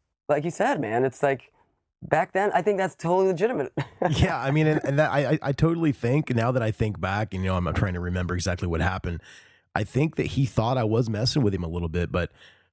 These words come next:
Speaker 2: when I found out, 'cause at first I didn't even really believe him, and then we started talking about Fat <laughs> Records and all kinds of stuff, and, and I was like, "Oh my gosh, like, you're honestly Chris Hanna. That's insane."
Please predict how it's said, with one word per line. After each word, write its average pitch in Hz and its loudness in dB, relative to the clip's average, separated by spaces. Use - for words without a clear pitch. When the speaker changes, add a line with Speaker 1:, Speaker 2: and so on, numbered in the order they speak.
Speaker 2:
when 117 2
I 110 -4
found 113 -2
out, 120 0
'cause 139 0
at 151 0
first 202 2
I 123 0
didn't 127 0
even 110 2
really 98 0
believe 92 0
him, 156 4
and 107 -2
then 101 -6
we 98 -6
started 87 -4
talking 101 -2
about 90 -2
Fat 92 -2
<laughs> - -
Records 123 -2
and - 0
all 110 -2
kinds 113 -2
of 104 0
stuff, 107 -2
and, 92 -2
and 110 0
I 107 -4
was 101 -4
like, 104 -2
"Oh 135 2
my 143 2
gosh, 147 0
like, 113 -2
you're 120 2
honestly 127 2
Chris 131 0
Hanna. 131 2
That's 113 -2
insane." 123 2